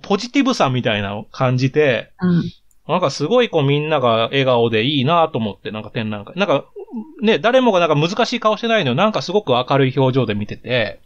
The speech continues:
Speaker 2: はい。
Speaker 1: っていうのもすごいいいなと思ったし、あともう一個思ったのは、あの、会場にいる人全員痩せて見えたね。
Speaker 2: <laughs>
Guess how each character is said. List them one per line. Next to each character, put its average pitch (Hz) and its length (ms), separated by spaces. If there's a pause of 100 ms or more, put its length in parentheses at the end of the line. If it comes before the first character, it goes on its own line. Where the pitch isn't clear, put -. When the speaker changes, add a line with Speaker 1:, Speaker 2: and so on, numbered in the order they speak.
(120)
Speaker 2:
は 180 420
い。 151 40
Speaker 1:
っ - 760
て 185 80
い - 20
う 208 40
の 185 80
も 139 100
す 147 120
ご 185 120
い 175 40
い - 20
い 165 40
な 156 80
と 143 80
思 147 120
っ 147 80
た 117 180
し、 180 180
あ 139 100
と - 80
も 165 120
う 208 40
一 - 80
個 151 100
思 127 140
っ 135 60
た - 140
の 107 140
は、 156 320 (420)
あ 127 120
の、 127 100
会 226 380
場 214 220
に 202 120
い 196 60
る 185 120
人 - 180
全 190 500
員 180 120
痩 160 60
せ 170 100
て 165 100
見 156 120
え 110 60
た - 100
ね。 - 140 (180)
Speaker 2:
<laughs> 320 100